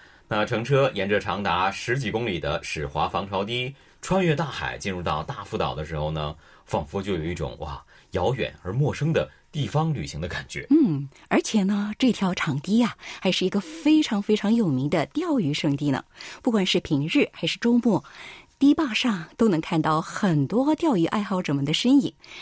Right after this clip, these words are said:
Speaker 2: 这对于外地人来讲，也是一道新奇的风景线。
Speaker 1: 是的，那对于始华地区啊，我们的听友就可能不太了解了哈。那始华地区指的是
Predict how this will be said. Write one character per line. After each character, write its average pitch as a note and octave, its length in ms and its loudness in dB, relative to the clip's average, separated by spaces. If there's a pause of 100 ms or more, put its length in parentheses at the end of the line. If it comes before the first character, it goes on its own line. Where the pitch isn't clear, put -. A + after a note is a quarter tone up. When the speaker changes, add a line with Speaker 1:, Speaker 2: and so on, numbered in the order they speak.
(140)
Speaker 2:
这 E4 100 4
对 F4 160 6
于 G#3+ 240 2
外 E4+ 300 0
地 G3 120 2
人 F3+ 180 4
来 E3+ 160 2
讲， - 280 -2 (200)
也 E3 100 2
是 - 160 2
一 F3 60 2
道 F3+ 200 0 (100)
新 C4+ 280 4
奇 - 140 -2
的 C#3 80 -2
风 F3 180 -4
景 D3+ 140 -8
线。 E3 200 0 (120)
Speaker 1:
是 - 180 -6
的， C2+ 180 -6 (320)
那 F3 120 -4
对 F3 160 2
于 D3 180 2
始 F2 220 -4
华 C2 260 -10
地 D3 160 -2
区 F#2 240 -2
啊， C#2 220 -2
我 D2+ 80 -6
们 E2 100 -4
的 E2+ 80 -4
听 F#2 140 -8
友 E2 100 -4
就 E2+ 140 -4
可 D#2 100 -8
能 D2+ 180 -4
不 D2 80 -8
太 D#2+ 140 -6
了 C2+ 220 -4
解 A#1 160 -8
了 - 80 -18
哈。 B1+ 200 -14 (480)
那 D3 100 0
始 F#2 280 -2
华 E2 280 0
地 C3+ 160 -2
区 D#3 280 -2 (240)
指 F2 160 -4
的 F2 80 -2
是 F#2+ 400 2